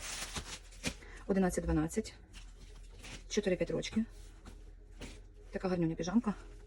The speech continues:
Домашній одяг. Три-чотири роки. Шортики, тринадцять-чотирнадцять років. Шість років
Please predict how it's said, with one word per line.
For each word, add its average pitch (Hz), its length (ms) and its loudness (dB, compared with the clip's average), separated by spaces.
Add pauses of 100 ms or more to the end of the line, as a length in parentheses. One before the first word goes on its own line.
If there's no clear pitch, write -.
(280)
Домашній 170 320 4
одяг. 190 400 4 (560)
Три-чотири 175 360 4
роки. 160 180 -2 (2250)
Шортики, 196 580 6
тринадцять-чотирнадцять 196 680 0
років. 190 220 -4 (800)
Шість - 360 0
років 196 260 2